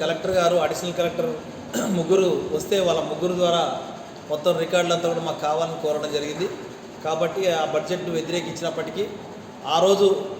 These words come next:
తాత్కాలికంగా వాయిదేసి మాకు ముందు పాత లెక్కలు చెప్పని చెప్పేసి అడగడంతోన కలెక్టర్ గారు కమిషనర్ గారికి ఆదేశిస్తే, ఆ రికార్డులన్నీ మేము పరిశీలిస్తే ఇప్పటికొచ్చిన కొంత అవినీతి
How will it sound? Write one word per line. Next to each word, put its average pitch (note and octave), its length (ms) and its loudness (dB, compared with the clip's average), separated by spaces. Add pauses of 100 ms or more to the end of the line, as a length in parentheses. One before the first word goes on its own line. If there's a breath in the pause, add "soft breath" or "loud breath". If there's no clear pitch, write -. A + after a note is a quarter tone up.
(500)
తాత్కాలికంగా F#3 680 2
వాయిదేసి F3+ 480 2
మాకు F3 260 -2
ముందు E3+ 200 -2
పాత E3 280 0
లెక్కలు E3 360 0
చెప్పని D#3+ 300 -4
చెప్పేసి D#3 240 -6
అడగడంతోన D#3+ 500 -2 (560)
కలెక్టర్ E3+ 340 0
గారు E3+ 220 2
కమిషనర్ E3 340 -4
గారికి D#3+ 200 -2
ఆదేశిస్తే, D#3 540 -2 (640)
ఆ D3 120 2
రికార్డులన్నీ G3 600 2
మేము F#3 220 -2
పరిశీలిస్తే F3 560 -2 (540)
ఇప్పటికొచ్చిన F3 560 -2
కొంత F3 260 -4
అవినీతి F3 440 -2